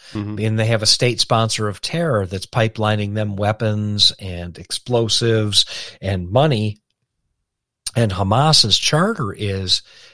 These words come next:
Speaker 2: to wipe Israel off the map. So what people don't understand is, yeah, it looks like a little skirmish with the Palestinians, but they're just the useful idiots for the Iranians. Don't you agree?
Speaker 1: Yes,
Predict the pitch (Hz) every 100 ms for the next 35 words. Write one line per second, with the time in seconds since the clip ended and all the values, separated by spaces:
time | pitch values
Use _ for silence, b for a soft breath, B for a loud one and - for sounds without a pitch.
0 | B - 107 113 120 117 113 110 107 107
1 | 104 104 101 - 95 123 139 80 - B
2 | B B B B - 135 123 - 127 135
3 | 233 240 147 147 156 143 110 - 135 131
4 | 123 101 85 - 117 120 110 95 110 143
5 | - 139 123 123 110 - - 117 123 110
6 | - 104 95 - 101 92 - 127 107 82
7 | 76 - B B B _ 104 170 180 175
8 | 147 110 98 127 120 - 98 - 120 113
9 | 98 - - 98 92 90 98 95 87 78
10 | 69 - - - _ _ _ _ _ -
11 | 110 110 143 113 107 117 147 - B B
12 | B - 190 147 -